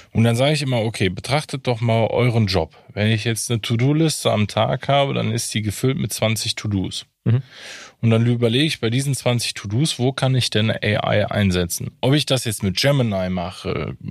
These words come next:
Speaker 1: Chat G P T, Copilot, whatever. Nimm irgendein L L M, irgendein System, wie zum Beispiel Claude, kann man auch nehmen, ne? Äh, Mistral aus der E U, was ja immer gesagt wird, wir haben <laughs> keine Systeme aus, äh,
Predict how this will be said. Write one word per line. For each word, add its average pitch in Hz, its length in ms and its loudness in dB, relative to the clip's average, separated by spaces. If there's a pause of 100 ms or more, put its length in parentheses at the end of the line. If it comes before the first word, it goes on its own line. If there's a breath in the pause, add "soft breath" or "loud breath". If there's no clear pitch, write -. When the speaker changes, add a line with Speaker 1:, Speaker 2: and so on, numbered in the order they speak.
(220)
Speaker 1:
Chat 113 240 0
G 117 180 0
P 110 160 -2
T, 135 460 0
Copilot, 117 840 0 (100)
whatever. 98 540 0 (920 loud breath)
Nimm 147 260 4
irgendein 170 280 0
L 117 200 2
L 104 120 2
M, 139 500 0
irgendein 120 720 0
System, 113 600 2
wie 110 100 2
zum - 160 -2
Beispiel 101 320 2
Claude, 131 400 2
kann 110 120 -6
man 107 100 -2
auch 120 240 0
nehmen, 120 300 2
ne? 131 300 0
Äh, 107 300 0
Mistral 113 580 2
aus - 460 -2
der 101 220 0
E 101 60 -2
U, 123 340 0
was 104 180 2
ja 104 80 -2
immer 104 220 2
gesagt 98 360 -2
wird, 98 160 -2
wir 92 120 2
haben 104 420 4
<laughs> - 60 -6
keine 107 240 0
Systeme 104 680 0
aus, - 420 0
äh, 104 340 0